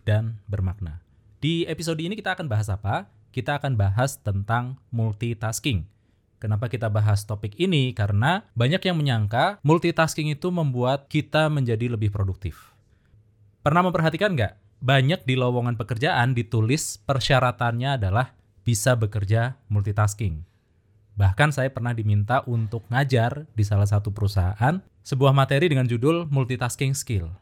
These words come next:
Jadi ada asumsi bahwa multitasking itu ciri-ciri orang yang produktif. Apa sih yang dimaksud dengan multitasking? Sederhananya, multitasking itu adalah kemampuan mengerjakan dua pekerjaan sekaligus,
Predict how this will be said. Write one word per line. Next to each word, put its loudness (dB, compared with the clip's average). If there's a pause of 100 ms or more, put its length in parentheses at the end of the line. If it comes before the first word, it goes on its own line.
(920)
Jadi 4
ada 2
asumsi -2
bahwa 0
multitasking 4
itu 0
ciri-ciri 2
orang 0
yang -2
produktif. -4 (1500)
Apa 4
sih 0
yang 2
dimaksud 0
dengan 0
multitasking? -2 (400)
Sederhananya, 2
multitasking -2
itu -2
adalah -2
kemampuan 2
mengerjakan 0
dua 2
pekerjaan -2
sekaligus, 0